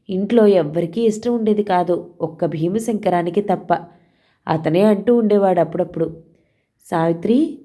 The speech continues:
నువ్వు బొట్టు కాటుగా పెట్టుకుంటే ఎట్లా ఉంటావో తెలుసా? సాక్షాత్తు లక్ష్మిలా ఉంటావో" అని. అలా మంచం మీద అద్దంలో అందం చూసుకుంటూ కూర్చున్నాను. ఎప్పుడు నిద్ర పట్టిందో తెలీదు. బావకు మెయిల్ అందలేదట,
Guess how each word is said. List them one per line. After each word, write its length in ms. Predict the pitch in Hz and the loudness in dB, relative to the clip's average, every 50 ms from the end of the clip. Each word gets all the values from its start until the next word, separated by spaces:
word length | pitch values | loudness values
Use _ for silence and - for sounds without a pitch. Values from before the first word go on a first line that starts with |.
| - _ 185 | -16 _ -2
నువ్వు 300 | 185 185 175 175 185 208 | 0 0 2 2 2 2
బొట్టు 340 | 190 185 180 160 165 240 | 2 2 0 2 2 2
కాటుగా 460 | 254 - - 240 220 208 214 - 214 202 | 0 2 2 2 2 2 2 0 0 0
పెట్టుకుంటే 580 | 208 196 185 - - - 190 180 170 190 190 | 0 -2 -4 -4 -6 -6 -4 -2 0 2 2
ఎట్లా 340 | 185 175 175 175 - 170 165 | 2 2 0 0 0 0 0
ఉంటావో 340 | 160 156 151 180 196 208 220 | 0 0 0 2 2 2 2
తెలుసా? 540 | 214 214 202 202 202 - 269 285 262 190 - - - - _ _ _ _ _ _ | 0 -2 -4 -4 -4 -4 -4 -4 -4 -6 -8 -12 -16 -20 _ _ _ _ _ _
సాక్షాత్తు 720 | - - 185 180 175 180 - - 185 170 165 170 165 202 | -4 -2 0 0 0 -2 -4 -2 0 0 0 0 0 2
లక్ష్మిలా 600 | 208 208 196 170 - - - - 160 160 170 185 | 4 4 4 2 0 -4 -6 -4 -2 0 2 2
ఉంటావో" 600 | 214 220 208 208 214 202 196 185 180 175 - - - - | 2 0 0 0 0 2 2 2 0 0 -2 -4 -6 -6
అని. 240 | 160 151 156 156 - - - _ _ _ _ _ _ _ _ _ _ _ _ _ _ _ _ _ | -6 -4 -6 -6 -10 -14 -20 _ _ _ _ _ _ _ _ _ _ _ _ _ _ _ _ _
అలా 240 | - 185 190 202 202 | 0 4 4 4 4
మంచం 460 | 190 170 165 160 160 160 - 240 226 | 4 2 0 -2 -2 -2 -2 0 2
మీద 200 | 214 190 175 165 | 2 2 2 2
అద్దంలో 760 | 170 165 165 165 - - 165 160 147 160 190 185 185 175 175 170 | 0 0 0 -2 -4 -4 -4 -2 0 2 2 2 4 4 4 4
అందం 360 | 165 160 151 143 156 185 190 - 202 | 4 2 2 0 -2 -4 -2 -2 -4
చూసుకుంటూ 440 | 170 165 - 175 165 156 160 180 | -4 -4 -6 -6 -6 -4 -4 -6
కూర్చున్నాను. 680 | 175 180 190 170 165 - - 175 170 165 160 156 151 - - - _ _ - | -4 -4 -4 -6 -6 -6 -8 -4 -2 -2 -2 -2 -4 -6 -12 -20 _ _ -10
ఎప్పుడు 260 | 151 151 - 156 156 | -10 -8 -6 -6 -4
నిద్ర 260 | 175 185 180 185 190 180 | -4 -4 -2 -2 -2 -2
పట్టిందో 460 | 190 196 190 190 202 180 180 190 190 | 0 0 -2 0 -2 -2 0 0 0
తెలీదు. 560 | 185 185 170 170 175 170 170 180 165 - - - _ _ _ _ _ _ _ _ _ _ _ _ _ _ _ _ _ _ 180 | 0 0 0 2 2 2 0 -2 -4 -8 -12 -20 _ _ _ _ _ _ _ _ _ _ _ _ _ _ _ _ _ _ 0
బావకు 600 | 180 180 180 202 226 262 254 247 226 208 202 202 | 2 4 4 4 4 2 2 4 4 4 4 4
మెయిల్ 300 | 185 180 170 175 202 208 | 2 2 2 2 2 2
అందలేదట, 680 | 190 165 160 185 196 190 165 160 156 156 160 151 156 | 0 0 0 0 0 0 0 -2 -2 -4 -4 -6 -8